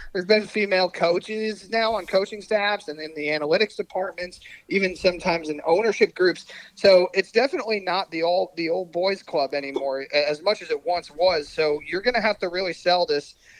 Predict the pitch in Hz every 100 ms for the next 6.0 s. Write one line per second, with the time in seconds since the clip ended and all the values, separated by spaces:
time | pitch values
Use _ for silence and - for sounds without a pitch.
0 | _ _ _ _ - 202 170 156 190 208
1 | 240 247 233 170 156 156 - 170 160 196
2 | 190 175 175 165 160 165 151 139 151 156
3 | 151 139 139 143 151 131 139 170 165 147
4 | 156 156 139 - 143 131 _ _ 180 165
5 | 160 151 143 135 - 151 151 135 139